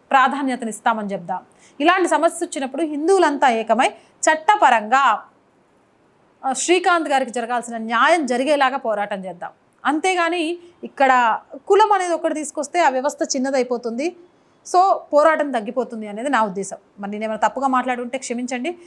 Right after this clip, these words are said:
ఏదేమైనా కానీ శ్రీకాంత్ గారికి న్యాయం జరగాలని, ఇలాంటి, ఆ, మతం మారాలి అని ఒత్తిడి తెచ్చే వాళ్ళకు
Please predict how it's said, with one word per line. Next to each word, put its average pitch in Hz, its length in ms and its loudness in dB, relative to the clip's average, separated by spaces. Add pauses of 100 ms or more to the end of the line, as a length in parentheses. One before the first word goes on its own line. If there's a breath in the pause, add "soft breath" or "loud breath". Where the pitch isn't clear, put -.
(140 loud breath)
ఏదేమైనా 339 500 2
కానీ 269 200 -2
శ్రీకాంత్ 269 360 -4
గారికి 240 200 -6
న్యాయం 233 340 -2
జరగాలని, 233 540 -2 (500)
ఇలాంటి, 339 600 0 (1700)
ఆ, 240 300 2
మతం 269 580 0
మారాలి 311 480 4
అని 285 120 -6
ఒత్తిడి 262 260 -4
తెచ్చే 247 260 -4
వాళ్ళకు 240 420 -4